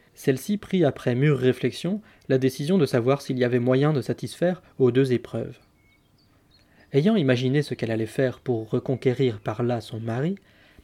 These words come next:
elle réunit une partie des hommes de ses terres, choisis parmi les meilleurs et les plus notables,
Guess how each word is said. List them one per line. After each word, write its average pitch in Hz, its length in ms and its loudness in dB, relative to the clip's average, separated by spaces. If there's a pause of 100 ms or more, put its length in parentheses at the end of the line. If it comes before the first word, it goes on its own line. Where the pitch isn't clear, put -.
(400)
elle 135 120 4
réunit 202 340 4
une 135 140 2
partie 135 320 -4
des 131 240 0
hommes 143 160 0
de 117 80 -4
ses 110 160 -8
terres, 196 360 -6 (300)
choisis 131 400 -2
parmi 123 300 -2
les 120 100 0
meilleurs 131 480 2
et 127 80 -6
les 117 100 -4
plus 123 200 -4
notables, 147 500 -2